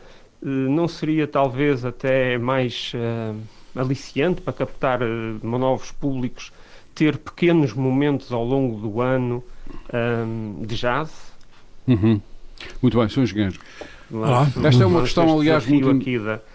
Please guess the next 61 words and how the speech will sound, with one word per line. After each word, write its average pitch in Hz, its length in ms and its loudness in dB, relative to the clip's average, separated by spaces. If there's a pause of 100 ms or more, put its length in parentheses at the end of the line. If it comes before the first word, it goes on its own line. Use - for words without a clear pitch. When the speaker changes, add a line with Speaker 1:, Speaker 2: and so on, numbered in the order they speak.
(260)
Speaker 2:
muito 117 160 4
Speaker 1:
da 143 60 4
Speaker 2:
obrigado. 117 300 2
Speaker 1:
cidade 107 60 -10
da 110 80 -4
Horta. 107 320 -4
Speaker 2:
Esta, 147 180 2
aliás, 160 240 6
é 147 40 4
uma 139 140 4
questão 131 180 2
muito 117 180 4
interessante, 110 400 2
engenheiro 98 240 0
Ribeiro 98 220 2
Pinto, 104 280 -2
porque, 110 460 2 (500)
eh, 117 160 0
ela 127 220 4
vai 127 220 4
ao 120 120 4
cerne 117 560 0
do 110 160 -4
debate 95 460 0
sobre 107 180 -2
a - 40 2
chamada 107 320 -2
sazonalidade. 92 760 -4 (600)
Speaker 3:
Certo. 127 200 0
Speaker 2:
Sazonalidade 110 460 2
das 101 160 -4
coisas 107 280 -2
que - 120 -4
acontecem. 107 280 2
Não, 156 160 4
não 147 160 4
estou 135 160 -2
a 117 40 -4
pensar 123 180 0
apenas 117 300 4
no 107 120 2
turismo, 80 400 -4
não 82 100 -8
é? - 380 -20
Sazonalidade 123 540 4
das 143 140 0
coisas 147 220 2
que - 100 -4
acontecem. 135 560 0
Nós 120 200 0
temos 139 220 2
tendência 127 480 2
a - 20 -2
que 123 280 0
aconteçam 113 500 2
coisas, 147 500 -2
acontece 110 480 -2
tudo 110 640 -2
de 101 60 -2
uma 120 180 6
vez 147 360 0